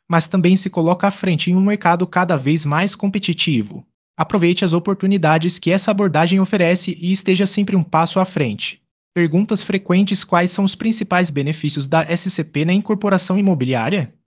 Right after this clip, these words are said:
Os benefícios da S C P na incorporação imobiliária incluem redução de custos e maior agilidade nos projetos.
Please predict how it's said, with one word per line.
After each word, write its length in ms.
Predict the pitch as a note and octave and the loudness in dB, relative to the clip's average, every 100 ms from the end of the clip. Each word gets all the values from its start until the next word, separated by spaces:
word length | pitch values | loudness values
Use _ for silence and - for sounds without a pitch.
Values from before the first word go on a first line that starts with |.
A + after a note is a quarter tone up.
| _ - | _ -10
Os 120 | A#2 | -6
benefícios 520 | B2 D#3+ E3 D#3+ E3+ | -2 -2 -4 -4 -4
da 220 | D3 D#3 | 0 0
S 220 | D#3+ E3+ F#3 | -2 -4 -4
C 140 | E3+ | -4
P 180 | - E3 | -2 0
na 100 | F3+ | 0
incorporação 760 | G#3 G3+ F#3+ G3+ F#3+ - F#3 | -2 -4 -2 -2 0 0 0
imobiliária 540 | G3+ G3+ F#3 D#3 D3+ E3+ | 0 0 2 4 4 2
incluem 360 | F#3 F#3+ F#3 | -2 0 2
redução 420 | F#3 G#3+ G3 F#3 | 2 0 -2 -2
de 140 | F3 F3+ | -2 -4
custos 520 | - F#3+ F3+ G3 - | 0 0 0 -4 -4
e 60 | G3 | 0
maior 340 | G3 E3 E3+ | 2 4 4
agilidade 580 | G3 G3+ G#3 D3 C#3 D#3 | 2 2 -2 0 0 2
nos 180 | F3+ F#3 | 0 -2
projetos. 880 | - D#3+ B2+ B2 G#2 - - - | -2 -2 0 -2 -4 -10 -12 -12